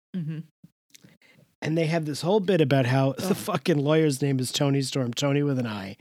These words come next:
Speaker 2: She
Speaker 1: Yeah.
Speaker 2: keeps calling her the Iron La-, like, Iron Man must have been a big hit at this point.
Speaker 1: It must have been, because I, it kinda went right over my head. <laughs>
Speaker 2: Did you even not know it until I brought up Robert Downey Junior at the very, I fucking knew you were not gonna know it.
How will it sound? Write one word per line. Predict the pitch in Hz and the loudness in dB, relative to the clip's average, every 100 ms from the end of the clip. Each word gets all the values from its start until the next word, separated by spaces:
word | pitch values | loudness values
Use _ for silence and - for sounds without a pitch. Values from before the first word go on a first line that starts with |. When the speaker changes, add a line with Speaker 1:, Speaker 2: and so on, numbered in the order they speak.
| - - - | -20 -20 -16
Speaker 2:
She | - 185 | -10 0
Speaker 1:
Yeah. | 190 | 2
Speaker 2:
keeps | 175 | 2
calling | - 175 160 | 2 2 4
her | 156 | 2
the | 139 | 2
Iron | 131 127 147 147 | 0 0 4 4
La-, | 123 131 | 2 2
like, | 165 180 | 2 4
Iron | 180 254 320 285 | 6 8 6 6
Man | 233 196 170 | 6 6 8
must | 160 139 | 6 4
have | 147 127 | 2 4
been | 143 | 4
a | 127 | 4
big | 127 104 | 0 -2
hit | 104 | -6
at | 98 | -8
this | - - | -12 -16
point. | - - - _ _ _ _ 202 | -16 -20 -20 _ _ _ _ -2
Speaker 1:
It | |
must | 196 202 196 | 0 0 -4
have | 170 | -6
been, | 156 147 160 | -8 -8 -8
because | 175 196 151 | -4 -4 -2
I, | 175 | -2
it | - 180 175 | -2 -4 -4
kinda | 190 180 | -4 -2
went | 170 147 | -4 -6
right | 147 147 | -4 -4
over | 143 147 | -6 -8
my | - 160 | -8 -6
head. | - - - | -6 -10 -12
<laughs> | - | 4
Speaker 2:
Did | 202 196 180 | 8 10 10
you | 277 320 | 10 8
even | 277 226 233 233 202 180 | 6 8 8 8 6 8
not | 185 175 | 8 6
know | 175 170 180 | 6 8 6
it | 156 | 4
until | 147 165 151 | 4 6 8
I | 151 135 - - | 6 4 2 6
brought | 165 151 | 8 8
up | 143 | 6
Robert | 143 139 135 | 6 6 6
Downey | 151 139 | 6 6
Junior | 147 139 | 6 6
at | 123 | 4
the | 120 | 2
very, | 131 135 - - | 2 0 -4 2
I | 180 | 4
fucking | 175 233 226 147 | 6 6 6 4
knew | 123 139 | 4 4
you | 123 110 | 4 0
were | 110 | -2
not | 113 | -2
gonna | - 95 | -4 -6
know | 92 90 | -6 -8
it. | 85 | -12